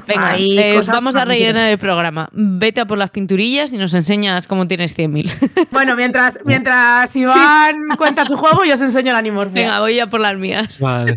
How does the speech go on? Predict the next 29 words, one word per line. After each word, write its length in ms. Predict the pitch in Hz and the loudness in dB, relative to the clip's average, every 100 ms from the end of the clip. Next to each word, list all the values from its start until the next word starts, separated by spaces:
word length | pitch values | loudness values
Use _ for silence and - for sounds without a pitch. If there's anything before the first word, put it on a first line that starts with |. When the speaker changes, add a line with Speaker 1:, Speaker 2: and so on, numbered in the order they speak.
| - 131 | -2 -2
Speaker 3:
No, 260 | 131 131 | -2 -2
todos 320 | - 107 110 | -4 -6 -4
a 60 | 110 | -2
la 60 | 107 | -2
vez, 140 | 127 | 0
¿no? 180 | 120 127 165 - | -2 -2 -6 -6
He 60 | |
dicho 180 | 120 120 | -4 -4
que, 320 | 117 110 101 107 107 120 - | -2 -2 -2 -4 -6 -12 -10
que 80 | 117 | -8
eso. 100 | 107 - - - - - _ _ | -8 -8 -14 -14 -18 -20 _ _
Pero 220 | 127 120 | -6 -4
no 120 | 117 104 | -4 -6
os 180 | - | -6
vayáis 420 | 110 117 123 117 - | -4 -4 -4 -6 -4
todos. 460 | 123 156 117 - | -2 0 -2 -4
Bueno, 340 | 117 127 107 - _ - _ | -6 -6 -6 -12 _ -20 _
pues 320 | 123 120 - _ _ _ _ _ _ _ _ - 117 | -6 -6 -8 _ _ _ _ _ _ _ _ -14 -4
yo 1000 | 131 135 131 131 131 127 127 127 123 123 - | 0 0 0 0 0 0 0 0 0 -2 -4
ahora 420 | 120 123 120 120 - | -4 -2 -2 -4 -4
el 180 | 120 117 | -4 -2
siguiente 380 | - 127 123 127 | -2 -2 -2 -4
juego 280 | 135 131 127 | -2 -2 -2
que 120 | 127 | -2
voy 100 | 127 | 0
a 60 | |
hablar 320 | 127 139 151 - _ _ - | 0 -2 -4 -8 _ _ -6
es 200 | 131 - | -6 -2
de 960 | 131 123 117 113 113 110 107 104 104 | -2 0 0 0 0 0 0 0 -2